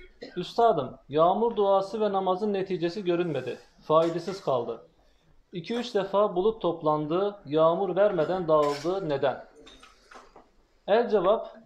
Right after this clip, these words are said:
yağmursuzluk bu çeşit dua ve namazın vaktidir. İlleti ve hikmeti değil. Nasıl ki güneş ve ayın tutulması zamanında küsuf ve husuf namazı kılınır ve güneşin grubuyla akşam namazı kılınır,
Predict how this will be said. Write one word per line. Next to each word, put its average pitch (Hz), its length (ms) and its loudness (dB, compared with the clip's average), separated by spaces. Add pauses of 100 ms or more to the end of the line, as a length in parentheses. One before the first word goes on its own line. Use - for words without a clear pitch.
(500)
yağmursuzluk 202 920 0
bu 220 100 -6
çeşit 202 420 -4
dua 190 280 4
ve 190 120 0
namazın 175 420 0
vaktidir. 139 540 -2 (580)
İlleti 202 480 0
ve 202 160 2
hikmeti 190 360 -4
değil. 139 320 -2 (540)
Nasıl 233 420 0
ki 220 180 -6
güneş 208 380 0
ve 208 60 4
ayın 208 300 2
tutulması 196 560 -4
zamanında 156 920 0 (300)
küsuf 240 360 -12
ve 208 40 2
husuf 185 360 -4
namazı 185 380 0
kılınır 143 640 -6 (380)
ve 156 80 -2
güneşin 190 500 -2
grubuyla 202 760 2
akşam 202 400 -2
namazı 190 360 0
kılınır, 135 560 -6